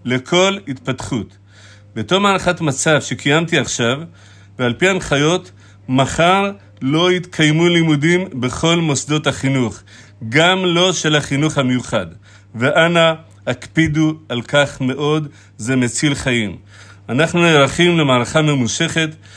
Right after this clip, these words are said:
שבשלב הזה מתמקדת בשלושה מישורים מרכזיים.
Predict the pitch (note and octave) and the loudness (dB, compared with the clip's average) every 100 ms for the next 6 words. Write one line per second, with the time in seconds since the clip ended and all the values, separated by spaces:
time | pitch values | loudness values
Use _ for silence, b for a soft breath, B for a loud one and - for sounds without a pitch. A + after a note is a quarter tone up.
0 | B B - A#2 A#2 - F3 F3 D3+ E3 | B B -6 -4 -2 0 2 2 0 0
1 | D#3+ D#3 C3 - E3 D#3+ E3+ C3+ B2+ B2 | -2 -4 -6 -2 -2 -2 -2 -4 -6 -4
2 | - D3+ D3 - C3+ D3 C#3 B2 B2+ G#2+ | -2 0 -2 -4 -2 0 -2 -4 -6 -2
3 | A2+ G2+ | -2 -4